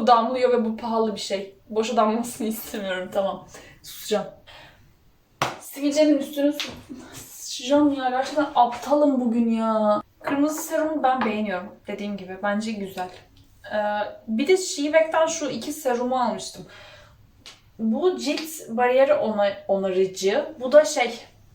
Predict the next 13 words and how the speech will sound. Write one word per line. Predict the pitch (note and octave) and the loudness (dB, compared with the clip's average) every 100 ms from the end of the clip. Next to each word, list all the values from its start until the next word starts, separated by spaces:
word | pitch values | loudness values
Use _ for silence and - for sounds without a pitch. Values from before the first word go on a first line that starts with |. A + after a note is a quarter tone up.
| _ _ - - - - - - _ _ - _ _ _ _ _ - | _ _ -20 -14 -14 -14 -20 -20 _ _ -20 _ _ _ _ _ -10
Nemlendirici | A#3 A#3 A#3 A3+ A3+ - | -6 0 2 4 2 -2
serum. | A#3+ D4+ D4 - - - - - | -4 -4 -6 -10 -20 -20 -8 -4
<laughs> | C5 A#4+ - - - A4 - | -2 -4 -4 -6 -4 -2 2
Bu | |
da | F#4 | 4
nemlendirici | D#4+ C#4+ C4+ C4+ C4+ C4+ | 6 4 6 4 4 -4
serum. | - A3+ D4+ - - - | -4 -2 -2 -4 -14 -8
Bunlar | C#4+ A4 | 2 2
güzel. | D#4 D#4 C#4 A3+ | 4 4 4 4
Bunları | D#4 | -2
şu | E4+ E4+ | 0 0
an | - | -2
kullanıyorum. | B3+ B3+ B3+ A3 | -4 -2 0 -2